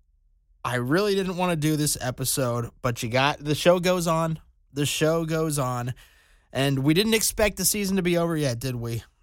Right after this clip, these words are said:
Uh, Kansas Jayhawks falling to the Arkansas Razorbacks in the round of thirty-two, seventy-two seventy-one. And it was disappointing. There's no other way to put it. Uh, we all expected the Kansas Jayhawks to get to the Sweet sixteen,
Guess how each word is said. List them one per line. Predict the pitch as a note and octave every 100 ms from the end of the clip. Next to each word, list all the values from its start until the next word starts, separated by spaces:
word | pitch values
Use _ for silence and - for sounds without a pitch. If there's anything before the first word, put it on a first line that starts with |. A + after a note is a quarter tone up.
| -
Uh, | C3 A#2+ A2+
Kansas | - F3 E3+ D3+
Jayhawks | F#3+ F3+ E3+ E3+ - -
falling | F3+ F3+ F3+ F3 E3+ E3 - _ -
to | E3
the | D3
Arkansas | D3 D3+ D3+ E3+ D3
Razorbacks | C#3 D3 D#3+ D#3+ D3+ D#3 D3+ -
in | C#3+
the | C3
round | C#3+ D3 C#3
of | B2
thirty-two, | - E3 D#3 D3 E3+
seventy-two | D3+ - - F#3 G3+ F#3+ D#3+ - F#3 F3
seventy-one. | - E3+ E3 E3 D3 A2+ A2 A#2 _ _ _ _ _ _ _ _ _ _ -
And | C#3+ C#3 C3+ C3+ C3 - - - _ _ _ _ _ -
it | G#3
was | B3+
disappointing. | F#3 B3+ G3 G3+ A3+ G#3
There's | F3+ D#3+
no | F3+ F#3+
other | F#3+ G3
way | F#3+ F#3+
to |
put | F3 - F#3+
it. | E3 - _ _ -
Uh, | D3+ C#3+ C#3 C3+ C3 B2 -
we | D3
all | D3 E3
expected | D#3+ - F3 F3
the | E3+
Kansas | E3 F3+ E3+ -
Jayhawks | F3+ F3 E3+ -
to | F3
get | E3
to | D#3+
the | D#3+
Sweet | F3 D#3+
sixteen, | - D3 - F#3+ F#3+ F#3+ F#3 F3+